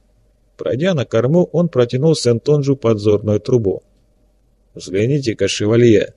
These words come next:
там происходит что-то странное». Месье де Сентонж медленно поднялся, и его взгляд устремился в указанном направлении.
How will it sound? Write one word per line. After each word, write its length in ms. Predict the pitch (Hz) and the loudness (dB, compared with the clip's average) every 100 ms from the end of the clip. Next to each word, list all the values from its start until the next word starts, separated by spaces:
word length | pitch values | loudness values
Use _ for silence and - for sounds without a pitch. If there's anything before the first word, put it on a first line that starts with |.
| _ _ _ | _ _ _
там 220 | - 95 | -8 -6
происходит 560 | 98 123 127 - 165 147 | 0 0 0 -2 0 0
что-то 360 | - 147 139 127 | -2 -6 -2 -4
странное». 640 | - 131 139 107 85 - _ _ _ _ _ _ _ _ _ _ _ _ _ _ _ - | -2 -2 -2 -2 -6 -10 _ _ _ _ _ _ _ _ _ _ _ _ _ _ _ -12
Месье 280 | 120 147 | -10 -8
де 120 | - 113 | -4 -4
Сентонж 640 | 110 104 123 165 160 - | -4 -6 -2 -4 -4 -6
медленно 360 | 127 151 147 139 | -4 -2 -2 0
поднялся, 640 | 113 95 120 143 139 139 | 0 0 0 0 -2 -4
и 140 | 131 127 | -4 -2
его 220 | 165 160 | 0 0
взгляд 360 | 107 120 160 | 0 0 0
устремился 600 | 127 - 110 120 147 - | -2 -4 -2 0 -2 -2
в 80 | 110 | -2
указанном 560 | 110 - 98 107 104 104 | -2 -2 -2 0 -2 -2
направлении. 720 | 104 113 107 107 92 80 - | -2 2 2 4 2 -2 -12